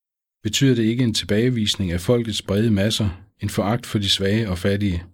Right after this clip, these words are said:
Og fornægtes ikke netop derved Jesu Kristi store barmhjertighed?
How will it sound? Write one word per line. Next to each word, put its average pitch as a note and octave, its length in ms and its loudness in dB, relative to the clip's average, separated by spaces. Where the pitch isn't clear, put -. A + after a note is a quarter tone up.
Og G#2+ 80 -6
fornægtes A#2+ 580 0
ikke B2+ 200 2
netop G#2+ 300 0
derved A2 400 2
Jesu A2+ 260 0
Kristi A#2 360 -2
store A2+ 300 -2
barmhjertighed? F#2 680 0